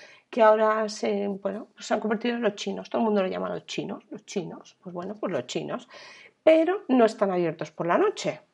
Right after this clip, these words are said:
cosa que los konbinis, yo creo que sí, todos, veinticuatro horas.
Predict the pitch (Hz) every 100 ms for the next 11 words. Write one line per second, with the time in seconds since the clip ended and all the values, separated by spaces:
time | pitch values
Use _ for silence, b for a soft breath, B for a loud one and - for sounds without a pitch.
0 | _ _ - 208 190 - 247 294 247 208
1 | 165 - 185 180 175 180 202 254 - _
2 | _ _ 151 147 147 - 117 247 - 349
3 | - _ _ _ _ _ _ 113 180 -
4 | _ 208 175 147 151 - 175 339 - -